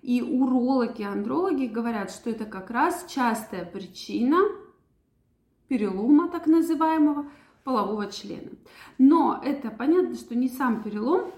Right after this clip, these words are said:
Обычно мы слышим такой хруст, да, как хр-, что-то хрустнуло. И, и ко мне обращаются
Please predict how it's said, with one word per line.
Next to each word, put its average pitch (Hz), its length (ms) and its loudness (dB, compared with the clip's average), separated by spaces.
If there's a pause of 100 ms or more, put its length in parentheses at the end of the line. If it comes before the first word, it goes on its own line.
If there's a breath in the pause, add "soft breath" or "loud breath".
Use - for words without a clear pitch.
Обычно 220 520 -2
мы 220 120 -4
слышим 220 460 -4
такой 208 280 -2
хруст, 294 600 2 (500)
да, 247 220 -4
как 208 260 -10
хр-, - 260 -4 (1200)
что-то 254 340 -2
хрустнуло. 226 720 -2 (480 loud breath)
И, 254 100 4
и 247 640 2
ко 247 120 -2
мне 254 260 0
обращаются 214 920 -6